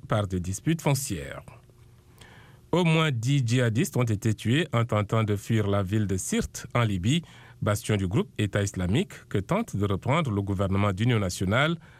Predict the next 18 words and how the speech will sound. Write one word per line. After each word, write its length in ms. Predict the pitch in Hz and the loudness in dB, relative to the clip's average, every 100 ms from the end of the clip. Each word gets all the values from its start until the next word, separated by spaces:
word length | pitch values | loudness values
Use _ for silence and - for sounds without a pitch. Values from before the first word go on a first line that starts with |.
| - - | -20 -4
a 60 | 107 | -2
annoncé 680 | - 98 95 - 123 135 | 2 2 0 -2 0 2
ce 160 | 139 110 | 2 0
dimanche 680 | 95 90 95 117 123 120 - | 0 0 2 2 0 -2 -2
le 260 | 101 95 | 0 0
gouvernement. 600 | 92 139 120 110 104 98 - - - - - | 0 0 2 2 2 0 -4 -20 -20 -10 -2
Lancée 680 | 98 98 - 110 107 95 - | 0 0 0 0 2 0 -2
le 180 | 104 110 | 0 2
douze 260 | 104 87 | 0 0
mai, 200 | 95 139 | 2 2
l'opération 540 | 165 107 104 104 - 110 | 2 2 2 0 0 0
de 100 | 98 | 0
reconquête 400 | 98 104 92 98 | 0 -2 -2 -2
de 120 | 87 | -2
Sirte 400 | - 180 175 - - - - - | 0 -2 -2 -12 -20 -20 -20 -4
progresse 560 | 117 95 110 160 180 - | -2 0 2 2 -2 -4
par 220 | - 107 - | 0 0 2
à-coups. 380 | 151 - 107 | -2 0 -4